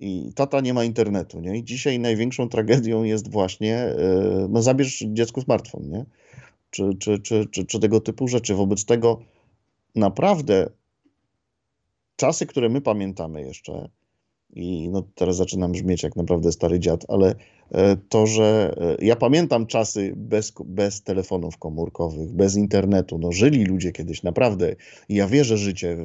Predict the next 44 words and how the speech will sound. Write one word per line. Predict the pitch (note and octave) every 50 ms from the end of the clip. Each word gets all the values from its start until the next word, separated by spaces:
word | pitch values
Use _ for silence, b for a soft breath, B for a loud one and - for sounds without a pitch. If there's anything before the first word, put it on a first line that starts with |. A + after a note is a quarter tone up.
| E2 C2+ C2+ C#2+ D#2+ E2 E2 F2 F2+
w |
możliwość | G2 G#2 G2+ F#2 F#2+ G#2+ G#2 F#2+ G2 F2+
życia | F#2+ G#2 G2 F#2+ G2+ F#2
bez | F2+ G2 F#2+ F2
internetu. | F#2 F2+ E2+ - F2 E2 F2 D#2 D2 - F2 - - b b b b b b b b b b _ -
I | A2+ A2 - _ _ _ -
nawet | A2+ A2+ C3 C#3+ D3+ D3+ D3 - -
to, | - B2 A#2+ B2 C#3+ F3 G#3 C#4+ B3 - _ _ -
powiedziałeś, | - B2+ C#3 D#3+ D#3+ D3+
że, | C3+ B2+ B2+
że, | C3 C3 C3
że | C3 F2+ A2 A#2 A2+
świeczki. | - - - A2+ G#2+ - - - D2+ - - _ -
No, | F#2+ G#2+
świeczki | - - C#3 - - A#2+
dzisiaj | A#2 B2 C#3+ C#3+ B2 A#2
funkcjonują | B2+ A#2+ - - A2+ A2 A2+ A2+ A2
tylko | - A#2 - - A2+
jako | G#2+ - G#2 G2
zapachowe | G#2 F#2+ F#2 G#2+ - B2+ G#2+ F2+ F#2 E2+
jakieś | E2 - D#2+ - -
takie, | - - - - C2 C#2+
nie? | F2+ G#2 B2+ - b b b b b b b
Ale | b G#2 G#2 G#2 A#2
nawet | D3+ G3 A3+ A3+ G#3+ -
zastanówcie | - - B2 D3+ F#3 - - F#4 G#4 F4 - - B2+
się | A#2 G#2+
państwo, | - F#2 F2 - - -
czy | E2 - F#2+
macie | G2+ C#3 G3+ - A3+
w | D#3 C3+
domu | A#2+ G2 G2 G#2
świeczkę, | G2 - - D2+ - - - -
albo | G2+ G2+ G#2+
gdzie | G2 G#2 A#2 D3
macie | D4 D4 - - A#3
zapałki. | A3 B3+ B3 - C4 D3 A2 F#2+ - - - - - _ _ _ _ _ _ _ _ _ _ _ _ _ _ _
Czy | - A#2
już | A2+ A#2 A#2+
zapałki | B2 A#2 B2 C#3+ D3+ D#3 D3+ - D#3+
w | D3+ D3
ogóle | D3 C#3+ C#3+ C#3+ D3 C#3+
też | - D#3 C#3 - - - -
odeszły? | - A2+ A2 A2 G2+ G2 - G2+ F#2 F2+ E2+